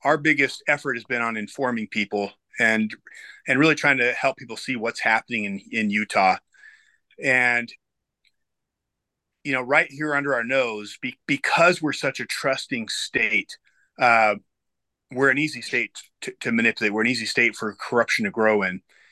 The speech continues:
And one of the things they've been doing is they've been building these fifteen-minute cities and smart cities. And,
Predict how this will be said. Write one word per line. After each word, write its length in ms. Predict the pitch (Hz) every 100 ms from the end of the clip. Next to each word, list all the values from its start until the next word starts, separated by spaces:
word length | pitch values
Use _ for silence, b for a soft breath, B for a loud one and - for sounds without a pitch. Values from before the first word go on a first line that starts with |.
| b b b
And 240 | 131 120 120
one 120 | 156
of 80 | 123
the 40 |
things 140 | 131 117
they've 160 | 123
been 180 | 110 107
doing 240 | 117 143
is 60 | 110
they've 140 | 110
been 140 | 110 107
building 280 | 113 113 107
these 140 | 95
fifteen-minute 680 | - 120 - 117 110 110 104
cities 400 | - 110 110 107
and 160 | 107 101
smart 380 | - 127 139
cities. 460 | - - 107 104 101
And, 180 | 104